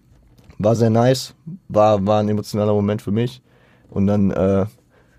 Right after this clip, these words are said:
ja, gab's noch ein paar, paar Schmankerl, ein paar, paar gute Dinger. War's ein Tag, war das offizielle Ende. Aber ich sag mal so,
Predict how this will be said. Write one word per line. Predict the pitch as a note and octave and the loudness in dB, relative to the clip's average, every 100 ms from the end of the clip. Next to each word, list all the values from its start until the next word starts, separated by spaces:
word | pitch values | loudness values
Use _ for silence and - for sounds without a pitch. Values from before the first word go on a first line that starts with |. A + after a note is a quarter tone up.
| _ _ | _ _
ja, | - B1 E2 F#2+ _ _ _ _ | -4 -2 -2 -6 _ _ _ _
gab's | - G#2 - | -2 -2 0
noch | G2+ | -2
ein | G2 | -2
paar, | - G2 G2+ G2+ _ _ _ _ | -2 0 0 -2 _ _ _ _
paar | - G#2 | -10 -10
Schmankerl, | - G2+ G#2+ G2+ G2 F2 | -4 -4 -2 -2 -2 -4
ein | - | -8
paar, | - F#2 F#2+ F2+ - | -4 -2 -2 -4 -6
paar | F#2+ | -6
gute | G2 F#2+ | -4 -8
Dinger. | - G2 G2+ F#2+ F#2+ - | -6 -4 -2 -2 -6 -4
War's | G2 G2 | -2 -2
ein | F2 | -4
Tag, | - G2 G2 - | 0 2 2 0
war | - | -2
das | F#2 - | -2 -4
offizielle | F#2+ - - F#2+ D2 | -10 -6 -4 0 0
Ende. | G2 G2+ G2 G2+ _ _ _ _ _ _ - | 2 2 0 -4 _ _ _ _ _ _ -2
Aber | F#2+ F#2+ F#2 F#2 G2 - _ _ _ _ _ _ _ _ _ _ _ | 0 2 2 2 -2 -10 _ _ _ _ _ _ _ _ _ _ _
ich | - | -4
sag | A2+ A2 | 0 2
mal | G2+ | 0
so, | F2+ F#2 | 0 -2